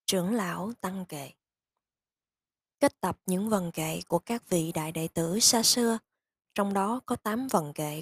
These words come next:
của Ngài Maha Kaccana, bốn trăm chín mươi bốn đến năm trăm lẻ một. Các kệ này không có gì nổi bật, chỉ là những mệnh lệnh nhắc nhở chư tăng giữ gìn giới luật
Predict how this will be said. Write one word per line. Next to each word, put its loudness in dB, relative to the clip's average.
của 0
Ngài -2
Maha 0
Kaccana, -4
bốn 4
trăm -2
chín -2
mươi 0
bốn -2
đến -2
năm -2
trăm -2
lẻ -4
một. -2
Các -2
kệ 2
này 0
không 6
có 8
gì 6
nổi -2
bật, 2
chỉ 4
là 4
những 2
mệnh 0
lệnh -2
nhắc 0
nhở 4
chư 4
tăng 0
giữ 4
gìn 2
giới 2
luật 2